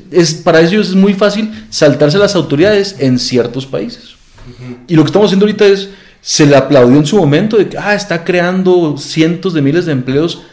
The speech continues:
Speaker 1: indirectos y miles de empleos directos. Pero hay un momento donde estamos exportando agua a Estados Unidos por medio de latas de cerveza. O sea, un alto porcentaje, más de la mitad de la cerveza es agua.
Speaker 2: Ujú.
Speaker 1: Y eso si le sumas también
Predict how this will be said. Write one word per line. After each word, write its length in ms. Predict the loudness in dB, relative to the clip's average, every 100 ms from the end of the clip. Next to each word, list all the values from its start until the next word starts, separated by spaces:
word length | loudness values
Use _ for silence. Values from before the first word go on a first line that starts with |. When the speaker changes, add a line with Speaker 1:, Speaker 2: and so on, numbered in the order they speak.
| _
Speaker 1:
indirectos 800 | -4 0 2 2 0 -2 -4 -4 -4
y 100 | 0
miles 240 | 2 0
de 60 | -2
empleos 280 | -2 -2 -2
directos. 560 | -2 -4 -8 -20 -20 _ _ _ _ _ _ _ _ _
Pero 140 | 2 4
hay 60 |
un 60 | 4
momento 220 | 4 2
donde 500 | 2 0 -2 -6 -10
estamos 320 | -10 -4 -2 -4
exportando 680 | -6 -4 -2 0 0 0
agua 460 | 0 0 -2 -4 -10 -4
a 80 | -2
Estados 300 | 2 0 0
Unidos 520 | 0 0 -2 -6 -16 _ _ 0
por 140 | 2
medio 240 | 4 4
de 60 | 4
latas 320 | 2 2 -2
de 80 | -2
cerveza. 460 | -4 -4 -4 -6 -16 _ _ _ _ _ _ _ _ _
O 40 |
sea, 280 | -2 -2 -4 -16 _ -2
un 220 | 2 4
alto 260 | 4 2 0
porcentaje, 500 | -2 0 0 0 0
más 140 | 0
de 80 | 2
la 60 | 0
mitad 200 | 0 2
de 60 |
la 80 | 2
cerveza 340 | 0 -2 0 -4
es 80 |
agua. 400 | -6 -10 -10 -16 -20 _ _ _ -20
Speaker 2:
Ujú. 280 | -20 -16 -16 -4
Speaker 1:
Y 140 | 2 4
eso 160 | 2
si 120 | 0
le 120 | 0 2
sumas 260 | 0 0
también 280 | 0 0